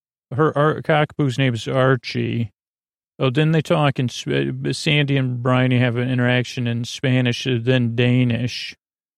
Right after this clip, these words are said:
which I'll have to pause it, so I'm gonna have to keep an eye on that. Uh, uh, maybe we'll come back to that. Uh, uh, then there's a nineteen seventies, uh, oh, Black Forest Gâteau with Kirsch.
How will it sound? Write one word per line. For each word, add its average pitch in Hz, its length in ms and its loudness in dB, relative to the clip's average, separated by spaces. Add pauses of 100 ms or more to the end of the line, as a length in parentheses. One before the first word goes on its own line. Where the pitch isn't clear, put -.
(220)
which 135 180 -4
I'll 139 60 6
have 120 100 2
to 127 100 0
pause 120 460 0
it, 123 60 -6
so - 100 -6
I'm 131 80 0
gonna 123 80 2
have 113 120 0
to - 60 -18
keep 123 160 -2
an 120 80 -2
eye 117 280 2
on 117 180 0
that. 117 320 0
Uh, 120 1080 -4
uh, 120 360 0
maybe 123 240 0
we'll 117 220 -2
come 120 240 -4
back 117 340 -2
to 127 120 -2
that. 113 460 -2
Uh, 117 320 -2 (800)
uh, 123 240 2
then 147 200 2
there's 147 180 2
a 139 60 0
nineteen 135 680 2
seventies, 131 1160 2
uh, 120 760 0
oh, 127 440 0
Black 131 400 0
Forest 131 560 0
Gâteau 120 1000 4
with 120 260 -4
Kirsch. 131 760 0